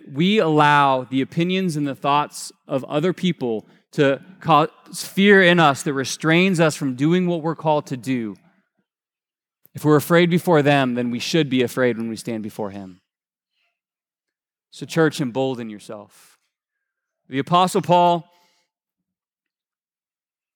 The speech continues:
said, "Even unto death, I'm gonna honor Christ." Band, if you guys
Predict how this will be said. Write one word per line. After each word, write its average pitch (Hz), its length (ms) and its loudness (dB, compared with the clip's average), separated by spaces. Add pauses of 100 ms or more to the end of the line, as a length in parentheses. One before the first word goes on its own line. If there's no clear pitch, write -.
(280)
said, 139 220 -2
"Even 185 340 4
unto 170 240 2
death, 123 680 -2 (1160)
I'm 135 100 -8
gonna 117 100 -6
honor 123 280 -6
Christ." 110 360 -8
Band, 160 240 2
if 139 80 -4
you 175 60 -4
guys 170 380 2